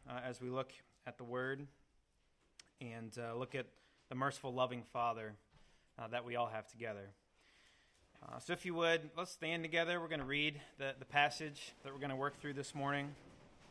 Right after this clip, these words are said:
Uh, we're looking at First Peter chapter two. And I know your, your liturgy says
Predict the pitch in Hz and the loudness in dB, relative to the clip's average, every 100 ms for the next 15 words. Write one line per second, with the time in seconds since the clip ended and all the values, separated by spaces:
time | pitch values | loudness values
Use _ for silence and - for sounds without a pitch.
0 | - - - - - - - - - - | -20 -20 -20 -20 -18 -18 -20 -20 -20 -20
1 | - - - - - - - - - - | -20 -20 -20 -20 -20 -20 -20 -20 -20 -18
2 | - 127 127 131 143 151 160 156 147 - | -4 4 4 4 2 0 0 -2 0 4
3 | 180 180 - 180 180 185 185 - - - | 4 4 -4 0 2 2 0 -6 -20 -20
4 | - - - - 156 151 135 - 156 151 | -20 -20 -10 2 2 2 -6 -8 -4 -2
5 | 175 175 - - - - - _ - - | -2 -6 -14 -20 -20 -20 -20 _ -20 -20
6 | - - - _ - _ _ _ - - | -20 -20 -20 _ -20 _ _ _ -20 -20
7 | - - - - _ - - - - - | -20 -20 -20 -20 _ -20 -20 -20 -20 -20
8 | - - 139 143 165 165 156 151 147 151 | -12 -2 2 4 6 4 2 2 -2 0
9 | 170 165 135 147 147 143 - - 147 143 | 2 2 0 -2 -2 -6 -10 -4 -2 -2